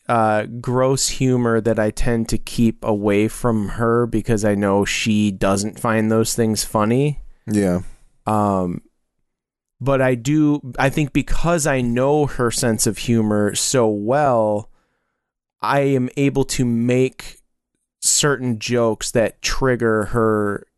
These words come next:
Speaker 1: laughing more than anybody else would be able to, you know what I mean? Or, like, I'll
Speaker 2: Yeah.
Speaker 1: find memes and things that I send to her that I know that she will
Speaker 2: That's
Speaker 1: appreciate.
Speaker 2: her, yeah, it's her brand of, you know,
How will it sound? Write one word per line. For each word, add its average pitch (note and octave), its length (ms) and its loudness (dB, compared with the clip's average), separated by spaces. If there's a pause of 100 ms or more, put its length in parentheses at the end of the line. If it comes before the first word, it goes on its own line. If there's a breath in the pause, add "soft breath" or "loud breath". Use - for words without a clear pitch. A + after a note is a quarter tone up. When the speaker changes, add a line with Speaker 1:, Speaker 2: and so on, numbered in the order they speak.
(160)
Speaker 1:
laughing G#2+ 920 0 (240)
more B2 540 0
than A2+ 200 -2
anybody A2 460 0
else G2+ 300 0
would G2+ 140 -4
be G#2 140 0
able G2 200 0
to, F#2+ 320 0
you B2+ 120 -4
know B2+ 120 0
what B2 100 2
I B2 60 0
mean? B2 220 0
Or, C#3 140 0
like, C3+ 220 -2
I'll C3 180 0
Speaker 2:
Yeah. A#2 120 0
Speaker 1:
find C3+ 360 2
memes B2+ 400 0
and A#2+ 180 -2
things A2 340 -2
that A#2 120 2
I G#2+ 120 2
send G#2+ 340 0
to G#2 80 0
her G#2+ 220 0
that A2 120 0
I A#2 140 2
know A#2 640 0
that G#2+ 180 0
she - 180 0
will G#2+ 140 2
Speaker 2:
That's G2+ 80 0
Speaker 1:
appreciate. G#2+ 460 0 (200)
Speaker 2:
her, G2+ 200 0
yeah, G2+ 260 2
it's - 120 -6
her A2+ 140 2
brand G2 440 0
of, F2+ 260 -4
you A#2 160 -2
know, A2 320 2